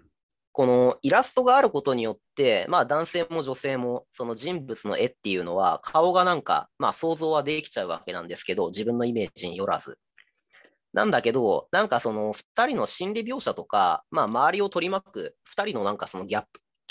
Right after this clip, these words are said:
考えてることのギャップというか、っていうものがだんだんその出てくる中で、なんかそのモチーフっていうのが、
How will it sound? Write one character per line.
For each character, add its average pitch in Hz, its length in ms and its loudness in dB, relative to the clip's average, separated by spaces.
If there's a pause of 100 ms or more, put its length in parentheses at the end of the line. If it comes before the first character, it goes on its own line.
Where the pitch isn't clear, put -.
(100)
考 143 360 0
え 135 60 2
て - 100 -2
る 95 80 0
こ - 80 -8
と 95 80 -8
の 92 100 -8
ギ 95 120 -2
ャ 110 40 0
ッ - 60 -8
プ 139 120 -2
と 143 100 0
い 135 60 0
う 107 80 0
か、 - 200 -4 (640)
っ - 80 -20
て 196 40 2
い 190 40 4
う 196 40 2
も 196 100 2
の 190 80 4
が 104 100 4
だ 135 160 2
ん 156 60 -2
だ 160 120 4
ん 160 60 2
そ 165 180 0
の 156 120 -2
出 151 100 -2
て 135 140 -4
く - 100 -8
る 95 80 -4
中 101 280 -2
で、 - 300 -4 (460)
な 135 140 0
ん 120 40 -4
か - 140 -2
そ - 120 -6
の 131 100 -2
モ 135 160 -2
チ 160 140 -4
ー 123 40 0
フ - 200 -16
っ - 20 -20
て - 160 -12
い 107 60 -2
う 104 40 -2
の 110 120 -4
が、 131 360 4